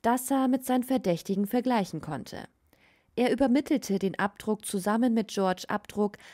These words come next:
an einen forensischen Sachverständigen. Es war eine Übereinstimmung. Ohne Zweifel war es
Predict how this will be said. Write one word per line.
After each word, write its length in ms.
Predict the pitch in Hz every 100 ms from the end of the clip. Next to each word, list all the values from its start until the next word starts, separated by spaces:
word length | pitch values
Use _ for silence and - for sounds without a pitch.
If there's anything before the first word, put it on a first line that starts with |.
| -
an 360 | - 226 233 -
einen 300 | 208 208 214
forensischen 720 | - 254 240 202 165 156 208
Sachverständigen. 1000 | 208 180 - 147 - 135 - - - - - _ _ _ _ _ _ _ _ _
Es 240 | 254 254 190
war 200 | 202 -
eine 200 | 202 202
Übereinstimmung. 840 | 208 - 170 - 165 156 - - - _ _ _ - _ _ _
Ohne 260 | - 277 269
Zweifel 640 | - - 190 175 - 156 -
war 140 | - 180
es 160 | 180 -